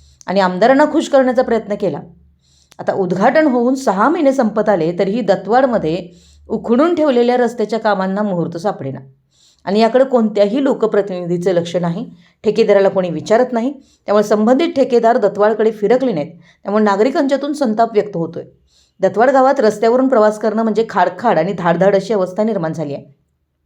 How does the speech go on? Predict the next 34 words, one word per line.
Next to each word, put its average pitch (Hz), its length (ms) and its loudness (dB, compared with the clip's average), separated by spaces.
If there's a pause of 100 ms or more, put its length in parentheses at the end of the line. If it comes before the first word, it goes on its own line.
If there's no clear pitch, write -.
(100)
अनेक 190 240 0
रस्त्यांची 185 460 -2
अतिशय 190 320 -2
दयनीय 175 400 0
अवस्था 214 300 0
झाली. 208 220 0 (420)
रस्त्यावर 262 400 2
पडलेल्या 233 340 2
मोठमोठ्या 208 520 -4
खड्ड्यांमुळे 226 500 0
रस्ता 196 300 -2
अक्षरशः 208 500 -6
मृत्यूची 185 500 -8
वाट 160 280 -2
बनलाय. 147 300 -6 (560)
रस्त्यावरून 254 460 2
प्रवास 254 280 2
करताना 233 340 -2
वाहनधारकांना 196 600 0
जीव 190 220 -4
मुठीत 185 280 -4
घेऊन 226 260 0
प्रवास 196 320 0
करावा 190 240 0
लागतोय. 160 340 -4 (680)
रस्त्याच्या 214 420 2
कामाचं 254 360 -2
भूमिपूजन 220 480 0
कार्यक्रम 208 380 -2
करून 214 240 -4
सहा 202 280 -4
महिने 240 180 -2
होत 202 240 -4
आले, 143 180 -6